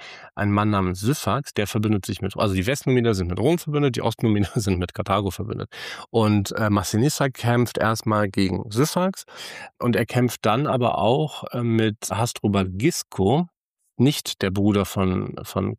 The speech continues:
Hannibal, also nicht Hasdrubal Barkas. Aber in dem Moment, wo Hasdrubal Barkas Spanien verlässt, um seinen Bruder in Italien zu unterstützen, was grandios schief geht,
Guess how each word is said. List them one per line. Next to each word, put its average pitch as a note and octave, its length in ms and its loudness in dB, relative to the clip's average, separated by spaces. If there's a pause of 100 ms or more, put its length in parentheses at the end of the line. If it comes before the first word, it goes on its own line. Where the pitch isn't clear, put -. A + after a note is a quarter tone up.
(160)
Hannibal, G2 520 0
also G#2+ 140 -2
nicht A#2+ 200 0
Hasdrubal F#2+ 420 -2
Barkas. G#2 480 -2 (400)
Aber G#2+ 180 2
in A2 100 4
dem B2 120 4
Moment, A#2 340 2
wo G#2 140 2
Hasdrubal G#2 460 0
Barkas A#2 640 0
Spanien A#2+ 580 2
verlässt, G#2+ 500 0
um G#2+ 280 0
seinen G2 240 2
Bruder G#2+ 280 2
in G#2 80 0
Italien A#2 520 0
zu G#2 100 -6
unterstützen, G#2 680 -4
was G2+ 240 -6
grandios G2 420 -2
schief - 240 -2
geht, B2 200 -2